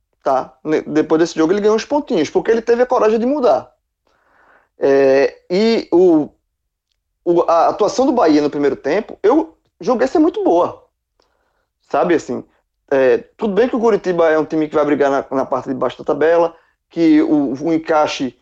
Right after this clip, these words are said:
é, o jogo do Coritiba encaixa com o do Bahia, o que,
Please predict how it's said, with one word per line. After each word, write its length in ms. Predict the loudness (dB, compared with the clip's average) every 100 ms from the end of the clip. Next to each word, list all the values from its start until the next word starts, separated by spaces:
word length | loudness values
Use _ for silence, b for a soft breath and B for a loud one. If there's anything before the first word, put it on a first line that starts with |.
| _ _ _
é, 200 | -2 0 2
o 80 |
jogo 200 | 2 2
do 120 | 2 2
Coritiba 520 | 2 2 0 0 0
encaixa 580 | 0 0 0 0 -4 -4 b _ -10
com 60 | -4
o 40 |
do 60 | -2
Bahia, 500 | 2 2 4 2 2
o 120 | -2
que, 320 | -4 -4